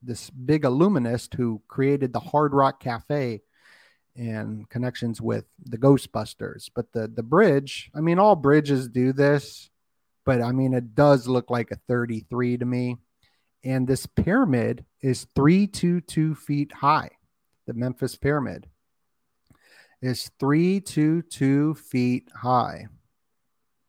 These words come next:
Open November ninth, which is nine eleven backwards.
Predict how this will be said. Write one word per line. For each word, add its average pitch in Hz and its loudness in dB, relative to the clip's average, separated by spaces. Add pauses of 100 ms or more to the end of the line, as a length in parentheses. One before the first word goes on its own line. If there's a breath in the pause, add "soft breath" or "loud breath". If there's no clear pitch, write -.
(600)
Open 143 4
November 139 2
ninth, 113 -2 (240)
which 117 -8
is 110 -8
nine 117 0
eleven 107 -6 (180)
backwards. 107 -8